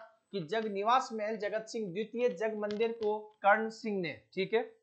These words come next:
कर्ण सिंह के द्वारा बनाया गया था, ठीक है। वर्तमान में पर्यटन केंद्र के रूप में महलों को लेक पैलेस के रूप में भी विकसित किया जा रहा है। लेक पैलेस हो ही गया ना, कि जो, अ, अ,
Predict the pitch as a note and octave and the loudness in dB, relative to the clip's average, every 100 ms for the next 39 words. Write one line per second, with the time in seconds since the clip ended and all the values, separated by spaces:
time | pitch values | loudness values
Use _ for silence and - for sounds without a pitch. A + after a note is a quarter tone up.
0 | _ _ _ _ _ _ _ _ G3 G#3 | _ _ _ _ _ _ _ _ 6 6
1 | G3+ G#3+ A3 G3+ G3 G#3+ D4 - _ _ | 2 0 2 6 10 10 8 2 _ _
2 | D3 D3+ F3+ F3+ D3+ C#3 B2+ A#2 - F#3+ | -8 4 6 6 4 2 0 -4 -2 2
3 | A3 A#3 - - _ _ C#3+ E3+ G#3 G#3 | 4 4 0 -18 _ _ 2 6 8 6
4 | A3 A#3 B3+ B3+ B3+ B3+ G#3+ G3+ A3 A#3+ | 6 8 8 8 4 6 6 8 8 6
5 | A#3+ A3+ A3 A3+ A#3 B3 A3+ A3 A3 A#3 | 2 4 4 4 2 2 4 4 2 -2
6 | G#3 F#3 F#3+ G#3 A#3 A#3+ A#3+ G3+ G3 A#3+ | 0 2 2 2 0 2 0 0 2 2
7 | B3+ - A3 A3 A#3 A3+ B3 A3+ A3+ A3+ | 2 -2 0 2 0 -2 -6 -4 -6 -8
8 | A3 A3+ G3 A#3+ G#3+ G3+ - A3+ - A3 | -6 -6 -4 -4 -4 -10 -18 -20 -6 -2
9 | G3+ G#3 G3+ F#3+ F#3 E3+ F#3+ G#3+ - A3 | 0 2 2 0 -2 -2 -4 -4 -6 -4
10 | A#3 A3+ A3 A3+ A3 G#3+ A3 A#3 - _ | -4 -2 -2 0 0 0 0 -6 -8 _
11 | - _ _ - G3+ F3+ A3+ B3+ B3+ - | -20 _ _ -8 -6 -2 0 0 -2 -16
12 | - F3+ F3+ F3 E3+ | -6 0 2 2 0